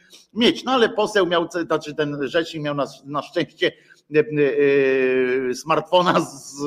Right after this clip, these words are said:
z połączeniem, więc ich wyręczył i zaczyna cytować pana z Płocka, że tam w Płocku dwa tysiące, tutaj ten powiedział to i to. Polsat tam na, na,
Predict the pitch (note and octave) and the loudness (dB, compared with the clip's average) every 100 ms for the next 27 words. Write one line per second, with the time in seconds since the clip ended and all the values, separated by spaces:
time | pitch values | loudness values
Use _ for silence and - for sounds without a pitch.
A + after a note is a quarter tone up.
0 | C#3 C3 D3+ B2 C3+ B2+ - - C#3 C3 | -4 -4 -8 -14 -16 -16 -10 -4 -4 -4
1 | - A2+ C#3 F3 - - - - D3+ F3 | -2 0 0 -6 -12 -20 -20 -10 0 0
2 | D#3 F3+ D#3 F#3 E3 C3+ - G3+ F3+ G3 | 0 -4 2 6 6 4 -2 -4 -2 -4
3 | B3 A#3+ B3+ E4 E4+ F4+ G3+ - - E3 | -4 -8 -4 -2 0 2 2 0 -6 -8
4 | - D#3 D#3 D#3+ - - _ - C#3+ - | -2 0 0 -2 -6 -20 _ -8 -8 -4
5 | F3 F#3 - - C3+ A#2+ C#3+ - F#3 F3+ | 2 4 2 0 -2 0 -2 0 6 6
6 | F3 - D#3+ D#3+ D#3+ D#3+ F3 E3+ D#3 D#3+ | 6 0 -2 -2 -2 -2 -2 -2 -4 -6
7 | E3+ D#3+ D#3 F3 D#3 - E3 E3 D#3 D3+ | 0 0 2 -2 -4 -8 -2 0 2 -2
8 | D3+ C#3+ - - _ _ _ _ - D3 | -2 -4 -4 -12 _ _ _ _ -4 -2
9 | F3 G3+ F#3 F#3 F3+ F#3+ E3 E3 D#3 D3+ | 2 2 2 0 0 -4 -2 -4 -4 -4
10 | D3+ D3 D3 | -2 -2 -4